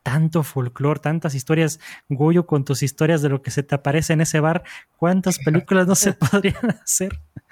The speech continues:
Speaker 2: Sí, porque ahorita queremos llevar a un exorcista. O sea,
Speaker 1: Madre mía.
Speaker 2: estuvimos platicando con el dueño del local, que ya llevamos a un sacerdote a, a bendecir. Y de todos modos, como una semana después, eh, se siguieron abriendo las puertas, eh, tirando cosas,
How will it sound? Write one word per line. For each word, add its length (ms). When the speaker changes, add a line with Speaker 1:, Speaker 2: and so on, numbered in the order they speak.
Speaker 2:
Sí, 160
porque 260
ahorita 280
queremos 340
llevar 180
a 60
un 100
exorcista. 880
O 100
sea, 220
Speaker 1:
Madre 340
mía. 140
Speaker 2:
estuvimos 260
platicando 720
con 160
el 460
dueño 280
del 140
local, 420
que 120
ya 140
llevamos 400
a 20
un 160
sacerdote 680
a, 320
a 100
bendecir. 680
Y 120
de 120
todos 280
modos, 220
como 160
una 120
semana 380
después, 500
eh, 60
se 140
siguieron 400
abriendo 440
las 220
puertas, 720
eh, 140
tirando 440
cosas, 760